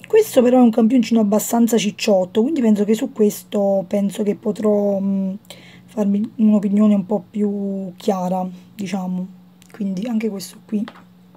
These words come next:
poi vedremo. Un altro emulsione dopo barba antirughe. Ah, io i campioncini veramente li adoro,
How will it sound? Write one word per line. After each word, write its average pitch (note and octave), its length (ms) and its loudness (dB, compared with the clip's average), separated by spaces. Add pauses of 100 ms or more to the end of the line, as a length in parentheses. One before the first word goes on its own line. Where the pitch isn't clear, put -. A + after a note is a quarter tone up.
(960)
poi G3+ 120 -14
vedremo. G3+ 560 -6 (1500)
Un A3+ 100 -2
altro A3+ 500 -2
emulsione G#3+ 600 -2
dopo G3 240 -6
barba F#3+ 340 -6
antirughe. C#4+ 560 2 (4000)
Ah, A3+ 240 -4
io D4 160 -4
i E4+ 100 0
campioncini A#3+ 520 -2
veramente A3+ 440 0
li G#3+ 100 -6
adoro, G3+ 500 -6